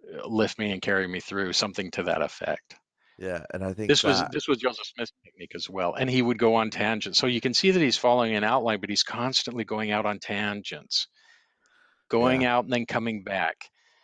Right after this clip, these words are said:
Speaker 1: going out, then coming back. And that's something that in written text, uh, people call resumptive repetition or repetitive resumption. You can say it either way. And, um,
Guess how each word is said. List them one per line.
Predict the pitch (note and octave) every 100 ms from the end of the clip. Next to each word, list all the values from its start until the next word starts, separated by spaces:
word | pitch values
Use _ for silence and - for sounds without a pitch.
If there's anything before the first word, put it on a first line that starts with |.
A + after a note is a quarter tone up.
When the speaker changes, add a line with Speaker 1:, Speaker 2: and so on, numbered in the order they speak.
| _ _
Speaker 1:
going | G#2 A2+ A#2
out, | A2+ -
then | G#2
coming | - G#2+ G#2
back. | F#2+ F#2+ F2+
And | A#2
that's | B2+ -
something | E3+ C#3+ B2+
that | A2+ A2+
in | D3 A2+ G2+ F#2+
written | G#2+ A3 D3+ A2
text, | G#2 F2 - - - -
uh, | A2+ F#2+ D#2+ A1 - _
people | A2+ G#2+
call | - G#2 F#2+ F#2
resumptive | F#2+ A2 A2 G#2+ G2 G#2
repetition | G2 - G#2 B2 - F2+ - _ - - -
or | C3+
repetitive | G#2 G#2 - F#2+ F#2+ F#2+ F#2
resumption. | E2+ F2 F#2 - F#2 _ - - _
You | A2
can | F#2 E2
say | -
it | D2+
either | D#2 D#2+
way. | D#2+ D#2 - _ _ -
And, | A#2+ G#2+ G#2+ -
um, | B2 G#2+ G#2 G2+